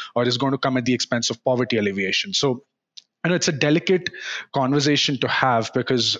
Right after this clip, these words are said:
um, there are valid arguments essentially on both sides of that. A second is we do have to make certain foundational and fundamental changes to our infrastructure.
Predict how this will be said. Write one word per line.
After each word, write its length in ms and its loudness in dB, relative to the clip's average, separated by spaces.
um, 460 -2
there 180 0
are 100 4
valid 400 2
arguments 460 0
essentially 420 -2
on 120 -4
both 220 -4
sides 280 -2
of 120 -4
that. 260 -4
A 40 0
second 420 2
is 260 2
we 280 0
do 160 2
have 260 2
to 80 0
make 320 0
certain 340 -2
foundational 520 0
and 120 -2
fundamental 380 0
changes 480 -2
to 440 0
our 120 0
infrastructure. 720 -4